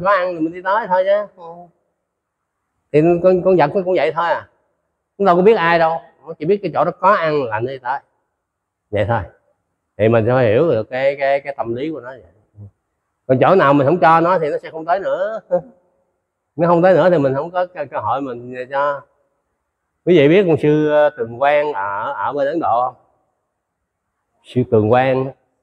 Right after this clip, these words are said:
Tường Quang, ổng ở bên đó, ông cất cái chùa gọi là Đại Lộc. Đại Lộc.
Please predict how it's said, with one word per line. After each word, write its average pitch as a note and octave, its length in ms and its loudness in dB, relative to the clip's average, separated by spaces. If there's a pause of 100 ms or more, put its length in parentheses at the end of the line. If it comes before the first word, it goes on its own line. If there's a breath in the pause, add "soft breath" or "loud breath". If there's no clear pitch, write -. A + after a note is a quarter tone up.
(1700)
Tường A#2 180 2
Quang, C#3 280 4
ổng B2+ 240 0
ở C3+ 100 0
bên C#3+ 160 2
đó, D3+ 80 0
ông D3+ 160 -2
cất F#3 200 -8
cái D#3+ 140 -6
chùa A2 160 0
gọi A#2+ 140 4
là A2 120 0
Đại G2+ 220 2
Lộc. G#2 220 2 (1700)
Đại G#2 160 2
Lộc. F#2 180 -2